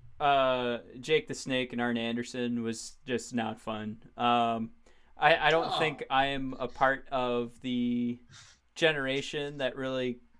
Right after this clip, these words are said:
Speaker 1: gets going for that, but I, I, it didn't really do anything for me. But, uh, I, I'll put on the good list is, uh, Orange Cassidy and Rey Fenix, 'cause
Speaker 2: Hell yeah.
Speaker 1: the start of that was <laughs> fantastic with, uh, Cassidy getting out of the way, those kicks.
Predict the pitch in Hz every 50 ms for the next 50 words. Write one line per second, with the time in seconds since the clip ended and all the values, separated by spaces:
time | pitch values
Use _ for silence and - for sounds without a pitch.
0 | - - - 147 135 - - - 135 131 135 139 139 131 - 143 139 143 139 139
1 | 135 131 110 - 139 139 139 135 - 143 139 135 127 127 - - 151 147 - -
2 | 151 143 135 120 135 131 123 117 113 117 117 117 120 117 117 - 123 120 117 -
3 | 123 117 117 117 117 117 117 - - - _ _ _ - 165 160 156 160 - 175
4 | 165 160 156 156 156 156 - 175 185 185 - 185 190 190 - 220 208 196 185 175
5 | 160 - 165 151 143 143 143 139 135 131 127 - - - 131 131 131 123 120 123
6 | - 135 127 123 120 120 120 117 120 117 - 135 135 131 123 - - 143 127 123
7 | 123 - - 131 123 117 113 113 117 113 110 110 127 120 117 117 113 110 - -
8 | - - - 143 131 156 147 135 123 120 110 101 98 92 - - 135 131 - -
9 | 175 170 175 180 170 175 170 175 - 156 143 - - 170 143 123 - 165 156 139
10 | 135 - - 156 143 139 127 - 131 127 123 123 - - 139 127 123 120 120 120
11 | 117 117 117 113 117 - - 143 135 135 - - 135 127 120 135 131 131 127 127
12 | 127 127 123 123 117 120 120 123 127 123 123 117 117 - - 143 139 135 131 -
13 | - - -